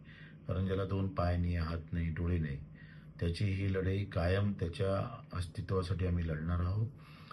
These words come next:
पुन्हा आपल्या सर्व उप-, दोन उपमुख्यमंत्री आणि खास करून मुख्यमंत्रीचे आभार, धन्यवाद. दिव्यांग बांधवांना, बांधवांना नम्र आव्हान आहे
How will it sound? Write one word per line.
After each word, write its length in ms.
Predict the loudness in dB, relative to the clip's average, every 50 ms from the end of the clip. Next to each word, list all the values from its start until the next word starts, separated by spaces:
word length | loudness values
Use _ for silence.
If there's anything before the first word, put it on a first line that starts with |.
| -16 -16 -16 -14 -8 -4 0
पुन्हा 260 | 2 2 4 4 4
आपल्या 580 | 4 4 4 4 6 6 6 4 2 0 -4
सर्व 520 | -4 -2 -2 0 2 4 6 6 6 6 4 2 0 -4 -4 -4
उप-, 320 | -4 -2 0 2 2 2
दोन 160 | 2 2 2 2
उपमुख्यमंत्री 800 | 2 2 2 0 0 0 0 0 0 0 2 0 0 0 0 2
आणि 200 | 2 4 4 4
खास 240 | 4 2 0 0
करून 200 | 0 -2 0 2
मुख्यमंत्रीचे 560 | 2 0 0 0 -2 0 0 0 -2 -2 -2 -2
आभार, 300 | -2 0 0 2 2 2 0 -4 -8 -16 -16 -18 -18 -18 -18 -6 0 2
धन्यवाद. 480 | 4 6 6 6 6 6 4 4 2 2 2
दिव्यांग 380 | 4 4 4 4 2 2 2
बांधवांना, 560 | 2 4 4 4 4 4 4 4 2 2 2 0 -2 -6 -12 -16 -16 -16 -18 -18 -18 -10 -4 0
बांधवांना 680 | 4 4 6 6 6 6 6 6 8 8 8 8 8 6 4
नम्र 340 | 2 4 4 6 8 8 8
आव्हान 300 | 8 8 8 6 6 4
आहे 440 | 4 4 2 2 0 -4 -8 -14